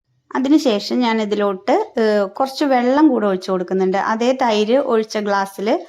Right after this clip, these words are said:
കുറച്ച് വെള്ളം കൂടെ ഒഴിച്ച് കൊടുത്തതിന് ശേഷം കറിക്ക് ആവശ്യമായിട്ടുള്ള, ഏഹ്, ചാറോട് കൂടിയുള്ള കറിയാണ്. അപ്പോൾ അതിനാവശ്യമായിട്ടുള്ള വെള്ളം ഒഴിച്ച് കൊടുക്കുന്നുണ്ട്. അപ്പോൾ ഇതാ തൈരും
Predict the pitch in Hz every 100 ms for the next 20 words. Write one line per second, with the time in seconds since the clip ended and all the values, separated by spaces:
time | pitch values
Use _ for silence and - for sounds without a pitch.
0 | - _ - 277 262 269 254 214 220 208
1 | 208 233 214 214 196 175 185 190 190 185
2 | - 285 262 226 196 - 262 208 214 214
3 | 277 233 196 202 190 208 339 - - _
4 | _ - 208 208 202 208 247 233 240 240
5 | 269 247 208 208 202 240 247 208 196 196
6 | 190 294 339 - 233 240 226 262 285 214
7 | - 208 180 190 214 254 196 180 185 180
8 | 165 170 170 165 - - _ _ _ _
9 | - 269 254 226 226 226 233 240 247 277